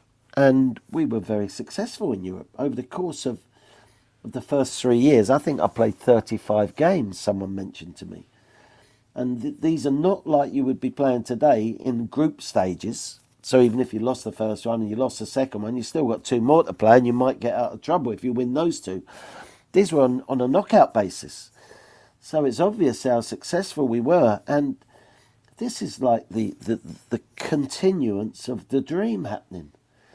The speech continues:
Playing at Wembley, winning League Cup finals, now in Europe, being successful in Europe. We, we, we had a way of playing under Bill Nicholson and Eddie Bailey.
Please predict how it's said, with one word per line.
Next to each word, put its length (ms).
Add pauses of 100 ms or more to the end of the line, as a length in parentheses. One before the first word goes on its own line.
(720)
Playing 300
at 100
Wembley, 560 (280)
winning 340
League 300
Cup 240
finals, 720 (420)
now 320
in 160
Europe, 640 (1300)
being 220
successful 760
in 120
Europe. 360
We, 360
we, 300
we 240
had 180
a 40
way 460
of 220
playing 360
under 220
Bill 220
Nicholson 480
and 100
Eddie 220
Bailey. 460